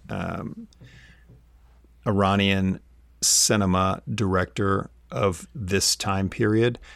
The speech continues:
Um, there's a few others that are, are fantastic. Uh, I think Iranian cinema has been,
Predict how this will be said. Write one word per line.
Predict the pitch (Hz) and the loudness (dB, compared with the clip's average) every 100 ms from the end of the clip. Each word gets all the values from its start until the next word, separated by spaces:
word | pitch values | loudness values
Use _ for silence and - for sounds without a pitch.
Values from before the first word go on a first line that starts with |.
| - - - | -20 -16 -6
Um, | 101 | 0
there's | 110 117 | 4 4
a | 120 | 2
few | - 107 95 | 2 2 4
others | 92 90 - | 2 0 0
that | 92 | 0
are, | 90 90 - - | 2 2 -2 -6
are | 98 | -4
fantastic. | 90 117 90 - 107 95 - 110 - - - | -2 -2 -4 -2 -2 0 0 -2 -2 -10 -10
Uh, | 107 98 | -6 -4
I | 101 | -4
think | 104 95 - | -4 -6 -6
Iranian | 101 95 92 90 | -2 0 2 0
cinema | 90 - - - 92 92 90 92 - - | 0 -2 -2 -2 0 0 -2 -4 -6 -6
has | 95 92 | -6 -4
been, | 92 90 87 | -4 -2 -2